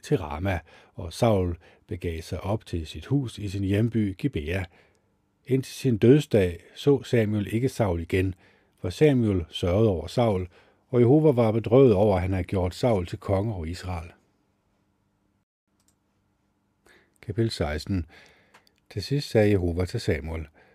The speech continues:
"Hvor længe vil du sørge over Saul? Jeg har jo forkastet ham som konge over Israel.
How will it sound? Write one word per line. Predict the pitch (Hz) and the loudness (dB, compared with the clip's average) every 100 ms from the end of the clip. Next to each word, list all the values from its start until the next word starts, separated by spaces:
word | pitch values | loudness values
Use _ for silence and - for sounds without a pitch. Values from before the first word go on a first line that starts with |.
| _ _ _ | _ _ _
"Hvor | - | -4
længe | 101 113 127 | 0 2 4
vil | 131 | 4
du | |
sørge | 117 104 98 | 2 2 4
over | 98 87 | 4 0
Saul? | - 95 80 78 - _ _ _ - | -2 -2 -2 -8 -18 _ _ _ -8
Jeg | 98 | -2
har | 117 | 0
jo | 117 | 0
forkastet | 101 107 104 95 - 107 | -2 -2 -2 -2 -2 -2
ham | 104 | -2
som | 110 | -6
konge | 98 98 87 95 | -4 -2 0 -2
over | 85 | -4
Israel. | 76 - 80 71 | -8 -10 -14 -14